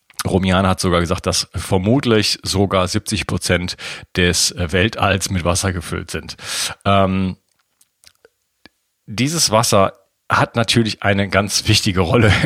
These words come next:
<laughs> für unsere Biologie und für diesen Planeten und vielleicht das ganze Universum. Und, äh, dieses Wasser interagiert mit Licht. Beim, äh, Sonnenlicht ist es jetzt so, dass die Hälfte des, ähm, Spektrums des Sonnenlichtes aus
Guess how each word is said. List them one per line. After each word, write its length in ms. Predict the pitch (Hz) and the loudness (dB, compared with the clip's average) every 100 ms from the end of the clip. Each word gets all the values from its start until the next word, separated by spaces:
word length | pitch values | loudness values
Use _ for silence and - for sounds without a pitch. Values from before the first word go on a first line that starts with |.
| 117 - | 0 0
<laughs> 280 | 190 - | -2 -2
für 200 | - 117 | 0 0
unsere 240 | 120 110 101 | 0 0 -2
Biologie 600 | 107 101 95 92 143 120 | 0 2 2 0 0 -2
und 100 | 101 | -2
für 120 | 101 | -4
diesen 240 | 98 95 | -2 -4
Planeten 420 | - 85 98 113 95 | -2 0 2 0 -2
und 160 | 90 | -6
vielleicht 240 | - 90 - | -6 -8 -8
das 140 | - | -10
ganze 220 | 95 - | -8 -8
Universum. 720 | 90 82 78 82 92 92 92 95 - - - | -8 -6 0 0 2 0 -2 -6 -12 -12 -8
Und, 500 | - 92 90 90 87 - | 0 2 2 0 -6 -4
äh, 80 | 90 | -4
dieses 360 | 104 117 131 | -2 -4 -4
Wasser 320 | - 95 - - | -4 -2 -2 -4
interagiert 560 | 113 110 92 - 90 | -4 -4 -2 -2 -2
mit 200 | 98 - | -4 -6
Licht. 420 | 78 64 - - - _ _ _ _ _ _ - | -6 -4 -6 -8 -12 _ _ _ _ _ _ -4
Beim, 300 | - 98 98 | 0 0 0
äh, 120 | 95 85 | -2 0
Sonnenlicht 460 | 95 131 123 - | 0 0 -2 -4
ist 120 | 110 | -6
es 100 | - | -6
jetzt 180 | 87 - | -8 -4
so, 260 | 98 95 98 - - - | 0 0 0 -4 -14 -8
dass 180 | - - - - | -8 -8 -16 -18
die 80 | - | -12
Hälfte 580 | - - 160 202 - - - - _ | -8 0 0 0 -6 -8 -10 -20 _
des, 360 | - - - - | -6 -4 -2 -4
ähm, 460 | 90 78 73 73 73 - | -6 -6 -6 -10 -14 -14
Spektrums 680 | - - - - 80 - - | -8 -6 -6 -6 -4 -6 -6
des 140 | - - | -10 -2
Sonnenlichtes 600 | 87 107 113 - 117 - | 0 0 -6 -4 -6 -2
aus 180 | 110 | -4